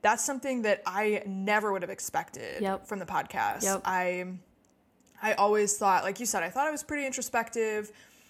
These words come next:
Speaker 1: Um, I thought I was pretty good at silencing that voice,
Speaker 2: Mm-hmm.
Speaker 1: and it really made me pay attention to, like,
Speaker 2: Yeah.
Speaker 1: where my,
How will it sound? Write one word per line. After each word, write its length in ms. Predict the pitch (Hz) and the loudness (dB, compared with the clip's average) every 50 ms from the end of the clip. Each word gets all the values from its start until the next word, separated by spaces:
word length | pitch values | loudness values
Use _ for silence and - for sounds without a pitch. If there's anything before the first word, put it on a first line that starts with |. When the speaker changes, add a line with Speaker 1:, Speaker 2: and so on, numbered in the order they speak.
| _ _ _ _ _ _ _ - | _ _ _ _ _ _ _ 0
Speaker 1:
Um, 340 | 208 202 196 196 196 190 180 | 2 2 2 2 0 -2 -2
I 120 | - 208 208 | -2 -4 -2
thought 260 | - - 247 247 254 | 0 2 4 4 6
I 80 | 254 254 | 4 4
was 160 | 247 233 - | 2 0 -4
pretty 240 | - - 254 226 220 | -4 -4 -4 -2 0
good 160 | 190 226 220 | 2 2 2
at 140 | 214 214 214 | 2 2 0
silencing 500 | - 214 202 202 202 196 - 214 196 196 | 0 0 0 0 -2 -4 -6 -6 -4 -2
that 180 | 190 170 170 | -2 -2 -2
voice, 460 | 190 185 185 180 180 180 180 180 180 | 0 2 2 2 2 2 0 -2 2
Speaker 2:
Mm-hmm. 380 | - 214 208 175 175 196 196 202 202 208 | 4 4 4 4 4 2 2 4 4 4
Speaker 1:
and 400 | 196 190 185 175 180 175 - - - - | 2 0 -2 -6 -8 -10 -14 -10 -6 0
it 60 | 226 | 4
really 160 | 247 269 294 | 4 4 4
made 140 | 294 294 285 | 4 0 -2
me 40 | 277 | -2
pay 140 | 269 277 269 | 0 0 0
attention 400 | 254 285 302 285 - - 185 180 | 2 0 -2 -2 -4 -8 -10 -10
to, 100 | - 196 | -10 -8
like, 240 | 180 170 170 - - | -8 -8 -8 -8 -6
Speaker 2:
Yeah. 240 | - 190 185 190 208 | -2 -2 -2 -2 -2
Speaker 1:
where 840 | 202 202 190 180 185 196 196 196 196 196 190 190 190 190 190 190 190 - - | -4 -6 -6 -4 -2 -2 0 0 0 0 -2 -2 -2 -4 -6 -8 -10 -12 -12
my, 560 | 196 196 196 185 185 185 185 185 185 185 180 | -6 -4 -2 -2 -2 -2 -4 -4 -6 -6 -8